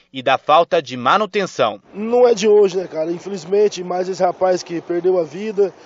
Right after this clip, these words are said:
Speaker 2: é, deixou quatro filhos, é, é, fomos no velório dele, o pai, né, arrasado. É complicado, porque ele tá indo trabalhar,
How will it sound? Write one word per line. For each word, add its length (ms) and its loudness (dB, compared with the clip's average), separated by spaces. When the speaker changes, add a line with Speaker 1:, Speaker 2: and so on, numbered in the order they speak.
Speaker 2:
é, 380 2
deixou 280 -2
quatro 400 -2
filhos, 540 -6
é, 520 0
é, 20 -10
fomos 420 2
no 60 0
velório 460 0
dele, 500 4
o 100 -8
pai, 420 -2
né, 380 -2
arrasado. 840 -2
É 100 -2
complicado, 640 0
porque 640 -2
ele 180 0
tá 220 0
indo 360 -2
trabalhar, 560 2